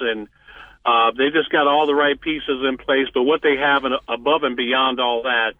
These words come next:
is a genuine admiration for each other, a true chemistry, and an authenticity that, uh, belies their statistical nature. This team really believes in the eleven-man concept,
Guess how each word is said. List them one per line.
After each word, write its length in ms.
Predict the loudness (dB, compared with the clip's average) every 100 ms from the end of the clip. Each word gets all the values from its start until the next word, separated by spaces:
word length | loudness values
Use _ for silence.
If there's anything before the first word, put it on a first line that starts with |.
| _ _ _ _ _ _ -4
is 120 | -2 -2
a 140 | -4 -6
genuine 520 | -2 -2 0 0 0 0
admiration 760 | 0 0 -2 -2 -2 -4 -10
for 160 | -6 -4
each 220 | -4 -4
other, 360 | -4 -2 -2
a 140 | -4 -4
true 340 | -6 -4 -4 -4
chemistry, 600 | -4 -2 -4 -6 -4 -2
and 100 | -4
an 100 | -4
authenticity 920 | -2 -2 -6 -10 -4 -4 -4 -8 -6
that, 300 | -2 0 -2 -6 _ _ _ _ -6
uh, 420 | -2 0 0 -2
belies 720 | -6 -6 -4 0 2 2 0 -4
their 200 | -4 -4
statistical 800 | -6 -10 -6 -6 -4 -10 -8 -8
nature. 560 | -6 -6 -6 -6 -6 -10 _ _ _ _
This 240 | -2 0 -2 -6
team 340 | -2 0 -2 -2
really 400 | 2 2 0 -4
believes 520 | -4 -4 -2 -2 -2
in 200 | -4 -2
the 120 | 0
eleven-man 800 | 0 0 0 0 -2 -2 -2 -4
concept, 800 | -4 0 0 -2 -4 -2 -2 -4